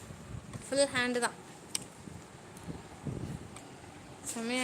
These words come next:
இருக்கு, பாப்பாக்கு பிடிச்ச கலரு. எந்த நேரம் பார்த்து பட்டெல்லாம் வரமாட்டாங்கிறாளே, பட்டு வந்தா காமிக்கலாம். ம், ஆளை காணும், பட்டு மேரிமாலாம் காணும்.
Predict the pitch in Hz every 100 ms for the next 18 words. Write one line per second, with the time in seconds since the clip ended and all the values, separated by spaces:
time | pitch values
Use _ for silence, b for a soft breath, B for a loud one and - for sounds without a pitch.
0 | 233 214 185 - - - - 214 262 247
1 | 214 226 233 254 247 190 196 180 - -
2 | - - - - - - - - - -
3 | - - - - - - 240 233 247 330
4 | 339 370 359 254 294 214 208 311 311 302
5 | 220 226 240 226 202 190 180 165 170 160
6 | - - 247 254 339 294 240 269 269 220
7 | 233 220 185 185 196 - - - - -
8 | - - - - - - - - 220 214
9 | 214 226 233 226 202 226 233 196 196 214
10 | 208 - 240 220 240 233 196 202 208 190
11 | 190 196